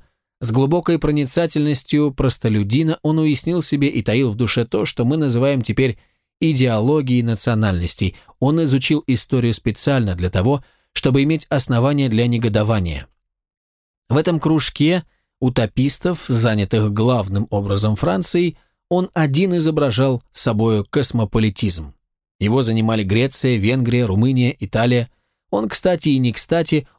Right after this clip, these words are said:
упоминал о них с упорством, вытекающим из чувства справедливости. Турция захватила Грецию и Фессалию, Австрия — Венгрию. Все эти насильственные захваты раздражали его.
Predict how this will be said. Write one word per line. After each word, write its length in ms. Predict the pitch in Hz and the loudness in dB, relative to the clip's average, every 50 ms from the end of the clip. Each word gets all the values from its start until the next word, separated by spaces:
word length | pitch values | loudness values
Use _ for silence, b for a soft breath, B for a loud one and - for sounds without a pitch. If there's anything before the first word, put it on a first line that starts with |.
| b - | b -4
упоминал 640 | 151 131 131 131 127 135 131 139 143 139 139 147 - | -4 0 0 0 2 2 2 2 2 0 0 -2 -2
о 120 | 143 120 | -2 0
них 260 | 120 127 120 104 - - | 2 2 0 0 -4 -6
с 120 | - - | -4 -2
упорством, 640 | - 104 - - 139 160 160 147 - - 160 160 156 131 | -2 -2 -2 0 0 0 0 0 -2 -2 -2 0 0 0
вытекающим 800 | 117 101 - 101 - 123 127 135 135 120 - - 127 127 127 _ | -2 -2 -4 -4 -2 0 0 0 0 0 0 0 -2 -2 -2 _
из 180 | - 123 117 - | -2 -2 -2 -2
чувства 440 | - - - 117 107 - - 110 104 | -4 -2 -2 -2 -2 -2 -2 -2 -4
справедливости. 840 | - - - 101 92 92 85 90 92 90 90 87 - - 113 - b b b b b b b b - | -2 -2 -2 -2 -2 -2 -2 -2 -2 -2 -2 -2 -2 -2 -4 -6 b b b b b b b b 0
Турция 500 | 175 202 208 202 - - 190 180 180 165 | 2 2 2 0 0 0 0 0 0 0
захватила 580 | 165 170 151 - 151 139 127 - 143 131 123 | 0 -2 -2 0 -2 -2 0 0 0 0 0
Грецию 560 | 110 117 123 143 160 160 - - 143 135 147 - | 0 0 0 0 0 -2 -2 0 0 0 0 0
и 320 | - 143 135 131 123 - _ | 0 2 2 2 0 -2 _
Фессалию, 760 | - - - 135 120 - - - - 95 95 90 85 85 85 - _ _ _ _ _ _ - | -14 -6 -2 -2 -2 0 -2 -2 -2 -4 -2 -2 -2 -4 -6 -8 _ _ _ _ _ _ -2
Австрия — 480 | 101 117 135 131 - - - 143 143 127 | 0 0 0 0 -4 -4 -2 0 0 2
Венгрию. 520 | 104 110 104 98 98 95 95 98 95 92 - _ _ _ _ _ - | 2 0 0 0 0 0 0 0 0 0 -4 _ _ _ _ _ -6
Все 180 | - - 139 135 | -2 0 0 0
эти 140 | 123 - | 0 0
насильственные 720 | 123 123 120 - - 139 127 120 - - 120 117 120 117 110 | 0 0 0 0 0 0 -2 -2 -2 0 0 2 2 2 2
захваты 480 | 107 117 104 - 147 139 131 - 117 | 0 0 0 0 0 0 0 0 0
раздражали 600 | 113 117 110 107 120 120 120 113 120 107 90 82 80 | -2 -2 -2 0 0 0 0 2 0 0 0 -2 -6
его. 260 | 76 76 78 - | -8 -10 -12 -16